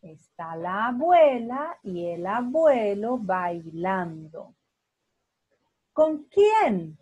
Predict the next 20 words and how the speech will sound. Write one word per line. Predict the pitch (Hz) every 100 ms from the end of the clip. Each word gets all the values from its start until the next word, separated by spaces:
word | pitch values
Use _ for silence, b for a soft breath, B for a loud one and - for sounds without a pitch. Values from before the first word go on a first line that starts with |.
| -
baila | 156 196 196 196 180 175 170
el | 170
abuelo? | 160 151 165 165 165 190 294 - -
Esa | 185 208
es | 220
la | 277
pregunta. | 370 381 302 202 190 226 320 - _ _
¿Con | - 311 302 294 294 - _
quién | 359 381 381 381 381 370 370 320 240 180 165 _ _ _ _ _ _
baila | 156 175 175 175 170 170
el | 170
abuelo? | 165 156 165 165 165 165 175 190 269 359
Veamos | 226 185 175 190 -
con | 294 277 - _
quién | 359 349 302 285 294 381 - _ _ -
baila | 175 170 170 180
el | 202
abuelo. | 233 320 415 370 302 302 _ _ _ _ _ _ _ _ _
Con | - 359 349 320 311 330 403 453 _ _ _ _
la | 196 202 214 247 302 349